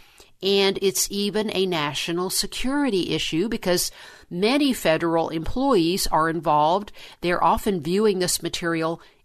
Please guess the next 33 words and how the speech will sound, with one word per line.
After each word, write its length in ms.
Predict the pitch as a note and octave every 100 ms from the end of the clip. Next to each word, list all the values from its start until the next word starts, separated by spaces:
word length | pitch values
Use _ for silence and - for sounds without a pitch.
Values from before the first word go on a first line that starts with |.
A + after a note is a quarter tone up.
| -
in 260 | A3+ G#3+
their 200 | F#3+ F3+
workplaces, 1040 | E3 B3 - - D3 D3 - A#3+ C#4 - - -
so 280 | - - F#3
it's 160 | F#3 -
on 280 | F3 G3+ F#3+
many 280 | G#3 A#3 A3+
federal 580 | - G3 A3 G#3+ A3+
computers, 800 | A3 A#3 G#3+ - C#4 A3+ D3 C#3
friends. 640 | - C#3 C3 C#3 A3+ - - - - - -
Think 200 | - D4+
about 320 | E3 D3 A#2+
that. 280 | C#3 B2 - - -
We 140 | - G#3
need 240 | G#3 G#3
many 300 | F3 G3 B3+
more 240 | A#3 F3+ E3+
investigations, 1040 | D#3+ D#3+ - - D#3+ E3+ E3+ F#3+ F3+ - -
and 360 | F3+ F3 F3 E3+ -
the 140 | E3+
Department 560 | E3+ - F3 D3+ F3 D#3+
of 120 | D3
Justice 540 | G3+ G3+ - G#3 G3+
needs 340 | F#3 G#3+ A#3+ -
to 100 | B3
tackle 540 | - F#3 F#3 F3+ D#3
this 300 | C#3 C#3 -
in 160 | - E3
a 120 | D#3+
much 340 | D#3+ E3 -
more 240 | D#3+ C#3 -
aggressive 640 | D#3+ C#3 C3 C3 - E3 F#3+
way. 540 | A#3 C4 D#3 A#2+ B2